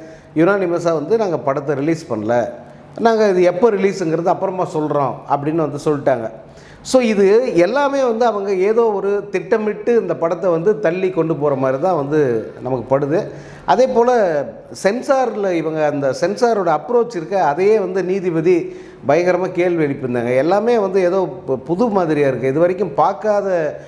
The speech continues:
ஒரு நடைமுறையா இருக்கு நீங்க சொல்றதெல்லாம்" அப்படின்னு வந்து அவங்க சொல்லியிருந்தாங்க. அதே போல இந்த படத்துக்கு அப்ஜெக்ஷன் எழுப்புன நபர் யார் அப்படின்னு பார்த்தா, அவரும் வந்து ஏதோ ஒரு வகையில ஒரு மதவாத கூட்டத்தை சேர்ந்தவரா தான்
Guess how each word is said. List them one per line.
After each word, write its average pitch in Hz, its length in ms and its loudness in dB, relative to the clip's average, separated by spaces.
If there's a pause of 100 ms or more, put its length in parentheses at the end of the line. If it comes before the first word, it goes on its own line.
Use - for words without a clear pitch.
(160)
ஒரு 147 180 0
நடைமுறையா 156 540 0
இருக்கு 135 200 -4
நீங்க 123 340 -2
சொல்றதெல்லாம்" 127 540 0 (180)
அப்படின்னு 139 340 -2
வந்து 135 80 -2
அவங்க 123 240 -4
சொல்லியிருந்தாங்க. 110 440 -4 (480)
அதே 262 200 2
போல 262 200 2
இந்த 202 360 2
படத்துக்கு 247 600 0
அப்ஜெக்ஷன் 220 680 -4 (120)
எழுப்புன 196 480 0
நபர் 165 380 -2
யார் 156 400 0
அப்படின்னு 160 340 -2
பார்த்தா, 175 400 0
அவரும் 220 400 0
வந்து 190 280 -2
ஏதோ 196 260 2
ஒரு 175 180 0
வகையில 170 480 0 (280)
ஒரு 156 160 2
மதவாத 202 580 0
கூட்டத்தை 170 440 -4
சேர்ந்தவரா 151 480 0
தான் 139 460 0